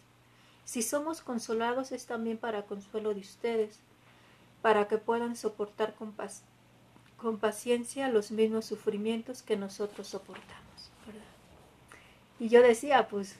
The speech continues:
están de a peso, ¿verdad? Los cocolazos, <laughs> porque yo decía, "Ándale", ¿no? O sea, eh, si tú has sido consolada, que era lo que yo sentía que Dios me decía,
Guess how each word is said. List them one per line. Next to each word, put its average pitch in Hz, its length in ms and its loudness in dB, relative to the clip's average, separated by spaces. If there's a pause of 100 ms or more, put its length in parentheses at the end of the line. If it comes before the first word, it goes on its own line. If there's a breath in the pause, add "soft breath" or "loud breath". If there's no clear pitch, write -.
están 226 340 2
de 233 80 2
a 226 100 -2
peso, 220 320 0
¿verdad? 202 280 -2
Los 220 160 0
cocolazos, 233 720 0
<laughs> - 60 -10
porque 226 320 0
yo 285 100 -4
decía, 226 360 -2
"Ándale", 330 380 -4 (680 loud breath)
¿no? 233 220 -2
O 277 100 -4
sea, 214 320 -2 (760 loud breath)
eh, 202 320 -12 (960)
si 240 200 -8
tú 294 220 -2
has 269 160 4
sido 262 320 2
consolada, 208 680 -2 (1700)
que 233 80 0
era 202 160 2
lo 190 140 -4
que 196 160 -8
yo 196 180 -2
sentía 196 380 -6
que 202 100 -2
Dios 196 200 -2
me 220 100 -2
decía, 220 340 -2